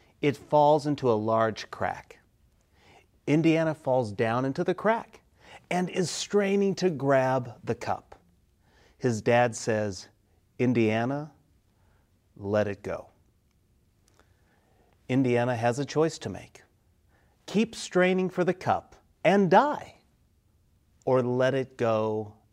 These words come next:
and live. Jesus had a similar message for a crowd two thousand years ago, and it applies to us today.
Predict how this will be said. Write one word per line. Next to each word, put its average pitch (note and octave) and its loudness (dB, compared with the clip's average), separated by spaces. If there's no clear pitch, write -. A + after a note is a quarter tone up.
and G2+ -6
live. G2 -10
Jesus G3 -4
had C#3 2
a A#2+ 0
similar C3+ -2
message A2 -4
for A2+ -2
a G#2 -6
crowd G#2 -4
two F#3+ -2
thousand C#3+ 2
years G#3+ -2
ago, - -12
and D#3+ -2
it C3 -6
applies A#2 -2
to A2+ -8
us G2 -4
today. - -12